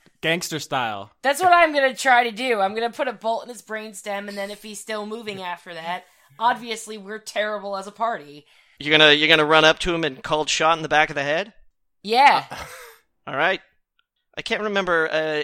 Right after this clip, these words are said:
Speaker 3: are there any called shot rules in fifth edition, Austin?
Speaker 1: No.
Speaker 3: All right. He is prone, so you get advantage.
Speaker 2: Oh, okay.
Speaker 4: <laughs> You might as well try for the crit,
Speaker 3: But that
Speaker 4: but it's
Speaker 3: first
Speaker 4: a
Speaker 3: one's a
Speaker 4: twenty-one.
Speaker 3: hit anyways, so.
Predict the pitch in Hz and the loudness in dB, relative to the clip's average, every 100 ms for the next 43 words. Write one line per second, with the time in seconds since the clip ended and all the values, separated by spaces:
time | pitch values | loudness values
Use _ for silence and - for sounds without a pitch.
0 | - 202 247 294 - 240 214 - 208 202 | -4 -4 -4 -6 -8 -8 -6 -4 -4 -4
1 | 214 214 208 202 196 208 - 196 196 202 | -4 -6 -6 -10 -8 -8 -8 -8 -6 -6
2 | 196 190 - 185 - 190 190 _ _ _ | -10 -10 -8 -8 -6 -10 -12 _ _ _
3 | _ _ _ _ - 123 127 123 127 _ | _ _ _ _ -12 -6 -4 -4 -8 _
4 | _ 131 131 127 _ _ _ _ _ _ | _ -4 -2 -4 _ _ _ _ _ _
5 | _ _ - 185 208 - 196 185 208 254 | _ _ -8 -4 -4 -4 -2 0 0 -4
6 | - 190 160 156 156 143 147 165 196 196 | -6 -6 -4 -2 -2 -2 -2 -2 -4 -8
7 | - _ _ _ _ _ _ - 196 165 | -12 _ _ _ _ _ _ -4 -4 -4
8 | - - 185 180 190 571 _ _ _ _ | -8 -12 -8 -8 -8 -14 _ _ _ _
9 | _ _ - 208 - - 214 190 190 185 | _ _ -12 -10 -8 0 2 2 0 -2
10 | 170 - 165 123 - 175 160 160 147 170 | 0 -2 -4 -12 -2 4 6 4 -2 0
11 | 175 - 185 151 170 160 151 151 147 139 | 0 -2 -6 -6 -6 -6 -6 -6 -6 -8
12 | 131 127 131 127 - _ _ _ - 139 | -12 -14 -16 -18 -20 _ _ _ -14 -12
13 | 123 | -14